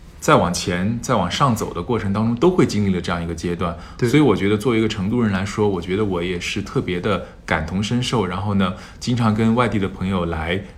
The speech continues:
Speaker 1: 聊这样一个话题。其实我们的共同的心愿，其实是我们是想它会变得越来越好，
Speaker 2: 嗯。
Speaker 1: 它的个性会保持得越来越好，然后呢，它会给我们呈现一个更加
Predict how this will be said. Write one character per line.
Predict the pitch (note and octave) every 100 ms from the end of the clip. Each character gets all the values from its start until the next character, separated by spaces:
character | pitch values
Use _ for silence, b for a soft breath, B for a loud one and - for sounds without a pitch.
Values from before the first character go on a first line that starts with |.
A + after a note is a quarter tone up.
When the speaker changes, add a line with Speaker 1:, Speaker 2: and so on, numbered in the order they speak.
| -
Speaker 1:
聊 | - F2+ F2+
这 | B2
样 | A2+
一 |
个 | G#2
话 | G#2 A2+
题。 | G2 - F#2
其 | - A#2+
实 |
我 | C#3
们 | F2+ F#2
的 | G#2 - B B B - - - -
共 | F3
同 | G#2 G2
的 |
心 | G2+ A#2
愿， | A#2+ G#2
其 | G2+
实 | G#2
是 | A2+ A2+ F#2+ -
我 | F#2
们 | E2+ G2+
是 | A2+ -
想 | A2+ - D#2 D#2
它 | - G#2 A2
会 | A#2
变 | G2+ B2
得 | G2
越 | A2+
来 | F#2 F#2
越 | G2
好， | G2 - - - - -
Speaker 2:
嗯。 | C3
Speaker 1:
它 |
的 | A#2
个 | G#2 B2
性 | A2 G#2+
会 | A2
保 | G2 F2
持 | E2+ -
得 | G#2
越 | A2+
来 | F#2+
越 | G2+ G#2+
好， | F#2+ - E2+
然 | E2+ F#2+
后 | G#2
呢， | F#2 - B B -
它 | A2+
会 | A#2 A2+ G2 G2
给 | G2+
我 | A2
们 | F#2
呈 | - F#2
现 | G2+ A2
一 |
个 | G#2
更 | G2+ C3+ G2+
加 | G#2+ G#2 G#2+